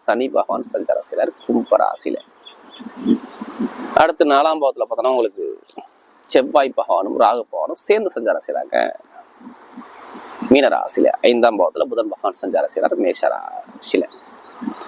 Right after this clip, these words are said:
ஆறாம் பாவத்துல சூரியனும் சுக்கிரனும் சேர்ந்து இருக்காங்க. பத்தாம் பாவத்துல கேது பகவான் சஞ்சாரம் செய்றாரு.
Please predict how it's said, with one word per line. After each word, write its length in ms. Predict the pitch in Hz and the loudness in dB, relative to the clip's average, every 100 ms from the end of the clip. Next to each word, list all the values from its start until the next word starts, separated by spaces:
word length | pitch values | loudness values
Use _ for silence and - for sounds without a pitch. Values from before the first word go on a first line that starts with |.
| - - | -4 4
ஆறாம் 220 | 127 135 123 | 6 6 4
பாவத்துல 220 | - 135 - | 4 2 4
சூரியனும் 440 | 135 123 110 131 - | 4 4 4 2 -2
சுக்கிரனும் 400 | 117 104 107 - | 0 0 0 0
சேர்ந்து 240 | 101 98 | 0 0
இருக்காங்க. 280 | 90 - 117 - | -2 -4 -4 2
பத்தாம் 300 | - - 143 113 | 2 2 0 2
பாவத்துல 240 | 95 165 - - | 0 -2 -6 0
கேது 280 | 196 196 185 120 | 4 4 4 0
பகவான் 240 | - - | -2 -6
சஞ்சாரம் 300 | - - - - | -6 -2 -2 -4
செய்றாரு. 220 | - | -8